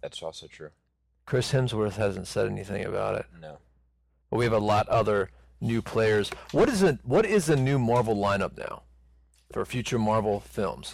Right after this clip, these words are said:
Speaker 2: Let's, let's Google that shit.
Speaker 1: Uh, Black Panther.
Speaker 2: Marvel
Speaker 1: We got a Black
Speaker 2: movie?
Speaker 1: Panther coming. We got
Speaker 2: Yeah.
Speaker 1: Infinity War. We got Miss Marvel.
Speaker 2: We
Speaker 1: Guardians
Speaker 2: got
Speaker 1: Three.
Speaker 2: uh, Wasp and, uh,
Speaker 1: Wasp and Ant-Man.
Speaker 2: Yep.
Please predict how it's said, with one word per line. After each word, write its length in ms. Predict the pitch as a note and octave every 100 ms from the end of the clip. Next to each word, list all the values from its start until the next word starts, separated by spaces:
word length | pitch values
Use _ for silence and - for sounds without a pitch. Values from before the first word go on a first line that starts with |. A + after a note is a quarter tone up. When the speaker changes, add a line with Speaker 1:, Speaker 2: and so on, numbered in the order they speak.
| -
Speaker 2:
Let's, 120 | F#3 G3
let's 160 | E3+
Google 300 | C#3+ A#2+ G2+
that 180 | - -
shit. 200 | - -
Speaker 1:
Uh, 420 | C3+ B2 A#2 A2
Black 280 | G2 B2 D3
Panther. 500 | C3 A#2 A2 C#3+ D#3 - _ _ _ _ _ _ _ _ _ _ _ _ _ _ _ -
Speaker 2:
Marvel 720 | A2+ B2+ C3 C3+ C3 C3+ C3 _ _ _ _ _ _ - - - _ _ _ _ _ G#2+
Speaker 1:
We 60 |
got 100 | G#2
a 40 | A2+
Black 220 | A#2 D3+
Speaker 2:
movie? 100 | D#3
Speaker 1:
Panther 280 | A#2 - C3
coming. 440 | C#3+ D3+ D#3+ E3+ - _
We 80 | F#2
got 360 | F#2 F#2+ F#2 -
Speaker 2:
Yeah. 160 | G2+ G2
Speaker 1:
Infinity 300 | C3 C3 B2+
War. 440 | A2+ A#2 A#2 A#2+
We 100 | A2+
got 240 | F2+ F2+ D2+
Miss 200 | G2 -
Marvel. 720 | G2 G2+ G#2 G#2 G#2 G#2 G#2+ _ _ _ _ _
Speaker 2:
We 60 | F#2
Speaker 1:
Guardians 340 | G2+ G#2+ G2
Speaker 2:
got 80 | -
Speaker 1:
Three. 340 | G2+ F#2+ G2+ G2+ _ _ _ _ _ - _ _
Speaker 2:
uh, 480 | A2+ G#2 F#2+ F2 F2 -
Wasp 400 | G2 A2+ A2+ -
and, 140 | A2
uh, 300 | G#2+ G#2+ G#2 G#2
Speaker 1:
Wasp 240 | G#2+ -
and 100 | A#2
Ant-Man. 340 | G2 F2+ F#2+
Speaker 2:
Yep. 200 | G2 -